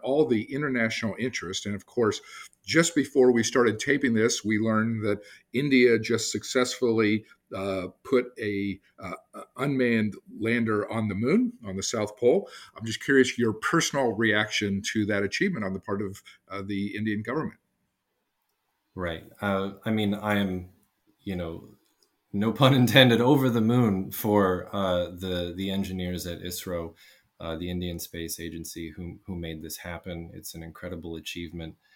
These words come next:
Speaker 2: And, um, actually, I don't know how much I wanna say, but I feel like I'm about to start to cry. I was, I was walking my kid to the bus stop. I had been watching the live stream,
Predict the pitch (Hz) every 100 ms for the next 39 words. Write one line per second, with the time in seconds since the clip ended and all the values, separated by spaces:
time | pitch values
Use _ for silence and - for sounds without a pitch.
0 | _ _ _ 87 87 85 78 76 85 82
1 | 82 80 _ _ _ _ _ _ _ _
2 | _ 90 - 110 101 104 101 104 104 101
3 | 98 107 95 90 87 - 98 92 90 90
4 | 101 - 90 - - 90 82 87 98 90
5 | 87 - _ _ _ 98 95 92 101 95
6 | 107 113 135 117 104 101 113 110 104 95
7 | 90 90 - 82 80 87 87 87 87 87
8 | 87 - 87 80 82 80 78 - 90 85